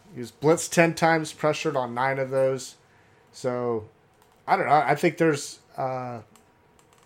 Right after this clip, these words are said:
it goes a little bit both ways. The offensive line isn't playing well.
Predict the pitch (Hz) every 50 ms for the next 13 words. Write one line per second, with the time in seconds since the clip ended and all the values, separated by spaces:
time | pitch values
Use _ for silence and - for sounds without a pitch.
0 | _ _ _ _ _ - 151 135 160 175 175 147 135 151 170 156 151 123 123 143
1 | 147 143 - 156 131 120 117 - - 120 113 117 - - - 151 143 - - 165
2 | 170 170 202 180 170 160 165 165 165 - 135 131 135 147 143 - - 139 135 131
3 | 127 123 117 110 110 110 107 117 -